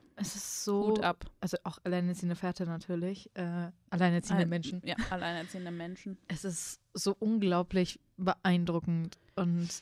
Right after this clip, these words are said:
Speaker 1: so viel Arbeit. Und vor allem, wenn man, wir hatten ja auch das Problem, dass bei uns die Familie nicht in Frankfurt lebt, sondern auch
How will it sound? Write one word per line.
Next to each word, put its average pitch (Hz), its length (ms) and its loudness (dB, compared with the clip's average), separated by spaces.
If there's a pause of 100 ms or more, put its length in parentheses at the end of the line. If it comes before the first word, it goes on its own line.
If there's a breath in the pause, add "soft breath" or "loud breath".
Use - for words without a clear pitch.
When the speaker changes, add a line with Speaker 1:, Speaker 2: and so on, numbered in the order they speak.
(120)
Speaker 1:
so 190 200 0
viel 185 280 0
Arbeit. 165 460 2
Und 165 100 -4
vor 156 140 -2
allem, 175 320 2
wenn 170 120 0
man, 165 300 2
wir 180 120 2
hatten 185 160 -4
ja 165 100 -4
auch 180 140 -2
das - 180 -14
Problem, 165 380 -4
dass 165 160 -4
bei 160 160 -4
uns 165 160 -8
die 175 80 -6
Familie 165 640 -2
nicht 165 280 -4
in 165 80 -8
Frankfurt 165 480 -10
lebt, 165 240 -6
sondern 165 240 -10
auch 160 180 -8